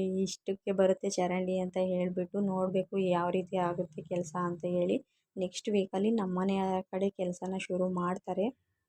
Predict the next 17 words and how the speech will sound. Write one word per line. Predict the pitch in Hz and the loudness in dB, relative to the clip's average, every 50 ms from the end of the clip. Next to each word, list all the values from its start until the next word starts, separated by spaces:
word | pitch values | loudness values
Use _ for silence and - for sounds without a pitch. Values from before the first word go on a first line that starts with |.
| _ _ _ _ _ | _ _ _ _ _
ಎರಡು | 226 208 202 208 208 240 233 | 0 2 4 8 8 8 8
ಕಡೆನೂ | 240 226 214 208 208 214 247 | 8 6 6 6 6 6 4
ಚರಂಡಿನ | 240 - - 208 190 196 196 202 208 214 220 220 | 4 4 4 4 4 4 4 4 4 6 6 6
ಮುಗಿಸ್ಕೊಂಡು | 220 202 196 190 190 208 214 - - - 208 202 196 190 214 233 | 6 6 4 4 4 4 2 2 0 0 0 2 2 4 4 6
ಅದಾದ್ಮೇಲೆ | 233 208 196 185 190 185 185 196 208 220 214 214 208 214 214 | 6 4 4 2 2 2 4 4 6 6 6 6 6 6 6
ರೋಡ್‌ನು | 202 196 190 196 196 202 208 208 | 6 8 6 6 6 6 4 2
ಕೂಡ | - - 202 202 202 | 2 2 4 4 4
ಮಾಡ್ತಾರಂತೆ | 202 196 180 180 185 190 - - 190 190 185 185 185 202 202 | 4 4 4 2 2 0 0 0 0 0 0 0 2 2 2
ಈಗ್ಲೇನೆ. | 190 185 185 185 185 190 196 190 180 180 185 214 - - - _ _ _ _ _ | 2 2 2 0 0 2 2 2 2 2 0 -2 -2 -6 -12 _ _ _ _ _
ಫಸ್ಟು | 202 190 196 - - - 233 | 2 4 4 2 2 4 6
ಆ | 226 214 202 196 | 8 8 8 8
ಕೆಲ್ಸಗಳು | 196 - 185 180 185 180 185 196 202 202 202 202 185 | 6 4 2 2 4 4 2 4 6 4 4 4 4
ಆಗ್ಬಿಡ್ಲಿ | 180 175 180 190 196 196 196 202 190 202 196 185 | 2 2 2 2 2 4 4 4 6 4 4 4
ಅಂತ | 185 190 185 - 190 190 185 | 2 0 0 0 0 2 2
ಅನ್ಕೊಳ್ತಾ | 185 185 185 180 - 196 190 185 - 190 | 2 0 -2 -2 0 0 0 2 2 2
ಇದೀವಿ. | 185 180 185 180 180 185 185 | 0 0 0 0 0 0 2
ನಾವಂತೂ | 185 180 170 170 175 185 185 185 185 - 190 | 2 2 0 0 0 0 0 -2 -2 -4 -4